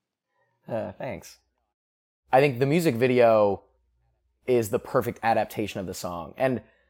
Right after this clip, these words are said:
I also thought that the music video is, like, the epitome of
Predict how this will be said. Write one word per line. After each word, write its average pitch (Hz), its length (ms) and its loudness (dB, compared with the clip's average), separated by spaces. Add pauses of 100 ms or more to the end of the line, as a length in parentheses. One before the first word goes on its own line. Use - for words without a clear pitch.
(320)
I 147 80 4
also 190 200 6
thought 127 240 4
that 110 260 4
the 110 60 -4
music 147 280 -2
video 127 460 -2 (640)
is, 139 160 4
like, 131 280 4
the 139 140 0
epitome 123 560 2
of 101 420 -2